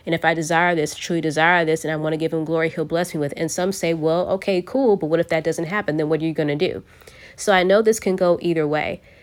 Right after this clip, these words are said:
But even Jesus says, "Not everyone can receive this saying, but only those to whom it is given." Now,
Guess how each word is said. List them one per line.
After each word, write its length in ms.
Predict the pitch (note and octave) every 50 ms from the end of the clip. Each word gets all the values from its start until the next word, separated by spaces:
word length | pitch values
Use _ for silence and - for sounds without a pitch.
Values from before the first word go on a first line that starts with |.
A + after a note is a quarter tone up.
| - - - - - -
But 100 | - E3
even 280 | F#3 A3 A3 A3 G#3 F#3+
Jesus 380 | G3 G3 G3 G3 F#3+ F3 -
says, 300 | - - D3 D3+ D#3 -
"Not 180 | E3+ F3 F3+ -
everyone 440 | - E3+ F#3 G3 G3 F3+ F3 E3+ E3
can 260 | - - F3+ F3 E3+
receive 460 | D#3 D3+ - - - F3+ F3+ F3+ E3
this 180 | D#3 D3+ D3+ -
saying, 300 | - - D3+ D3 D3 C#3
but 120 | - -
only 200 | - D#3+ E3 F3+
those 260 | F3 E3+ D#3+ E3 E3 -
to 100 | - E3+
whom 260 | D#3 - E3+ D#3+ D#3
it 120 | D#3+ D#3 D3+
is 120 | C#3+ C#3+
given." 400 | D3 D#3+ D3+ - - F#2+ F#2 G2 - - - - - - - -
Now, 480 | E3 E3 D#3+ D#3+ D#3 D#3 D#3 D#3+ -